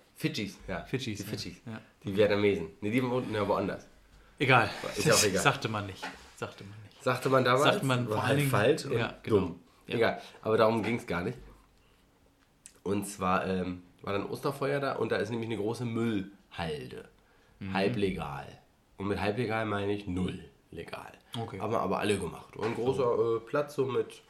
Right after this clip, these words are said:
Speaker 1: Betonplatten und da haben sie dann das ganze Jahr über ihren Müll hingetan und dann war irgendwann Osterfeuer, auch an dem Ort.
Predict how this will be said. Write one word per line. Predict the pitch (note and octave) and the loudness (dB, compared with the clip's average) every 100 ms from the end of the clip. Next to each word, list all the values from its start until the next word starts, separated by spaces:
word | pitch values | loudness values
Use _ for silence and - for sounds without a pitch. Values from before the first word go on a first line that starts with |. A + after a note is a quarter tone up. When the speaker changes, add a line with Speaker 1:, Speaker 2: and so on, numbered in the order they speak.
| - - _ - - | -20 -20 _ -16 -8
Speaker 1:
Betonplatten | - E3+ E3+ E3+ D3 D3 | 0 2 2 -2 -2 -2
und | C3 C3 | -2 -2
da | B2+ A#2+ A#2+ - | 0 0 -2 -4
haben | A#2+ A2+ | -4 0
sie | A2+ | 0
dann | G#2+ G#2 G2+ - - - - - - | 2 0 -4 -10 -20 -20 -20 -16 -12
das | G2 | 0
ganze | B2 A2 A2+ | 2 4 4
Jahr | G#2 G2+ | 4 2
über | G2+ G2 | 2 2
ihren | F#2+ F2+ | 2 2
Müll | C3+ E3+ | 2 2
hingetan | D#3+ D#3 D#3 D#3 C3+ | 0 -2 -6 -6 -6
und | B2 | -4
dann | B2 G#2 F2+ | -2 -2 0
war | A2 F#2+ | 0 0
irgendwann | F#2+ G#2 | 0 -2
Osterfeuer, | G#2+ F#2+ G#2 F#2+ F#2+ F2+ E2 | -2 -4 -4 -4 -6 -8 -6
auch | G#2+ - | -4 -2
an | F2+ | -4
dem | E2+ E2+ | -6 -10
Ort. | D2 D2 | -12 -14